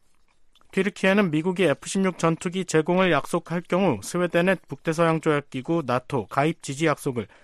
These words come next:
지킬 것이라고 튀르키예 대통령이 밝혔습니다.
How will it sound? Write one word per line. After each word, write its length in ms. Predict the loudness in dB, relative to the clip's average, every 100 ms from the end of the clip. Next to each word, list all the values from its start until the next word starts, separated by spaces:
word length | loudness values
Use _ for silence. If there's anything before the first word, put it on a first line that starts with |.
| _ -8
지킬 380 | -8 -2 -2
것이라고 580 | 0 -2 -2 -4 -2 -4 -4
튀르키예 360 | -6 -6 -6
대통령이 540 | -4 -6 -6 -6 -6 -6
밝혔습니다. 640 | -8 -8 -10 -10 -12 -16